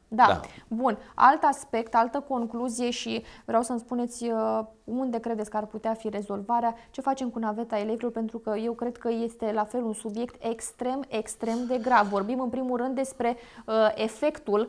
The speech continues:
Speaker 1: uh,
Speaker 2: Sigur,
Speaker 1: acest,
Speaker 2: abandonul.
Speaker 1: uh, abandonul. Abandonul care, haideți să ne amintim, uh, vin, uh, tot felul de specialiști din afară și ne arată cu degetul abandonul României, abandonul școlar.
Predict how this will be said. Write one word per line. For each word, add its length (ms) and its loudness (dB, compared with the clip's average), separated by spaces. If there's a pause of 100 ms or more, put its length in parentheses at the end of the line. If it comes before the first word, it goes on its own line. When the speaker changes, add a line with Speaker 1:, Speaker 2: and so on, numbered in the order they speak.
(240)
Speaker 1:
uh, 80 0 (340)
Speaker 2:
Sigur, 260 6
Speaker 1:
acest, 160 6
Speaker 2:
abandonul. 360 2
Speaker 1:
uh, 260 4
abandonul. 560 4
Abandonul 520 4
care, 280 2 (180)
haideți 280 -2
să 60 -2
ne 60 0
amintim, 580 0 (180)
uh, 440 6
vin, 200 -2 (340)
uh, 60 4
tot 160 0
felul 200 -2
de 260 2
specialiști 640 0
din 140 0
afară 400 2
și 160 -4
ne 80 2
arată 240 2
cu 140 -4
degetul 580 0 (200)
abandonul 580 4
României, 400 0
abandonul 480 2
școlar. 460 4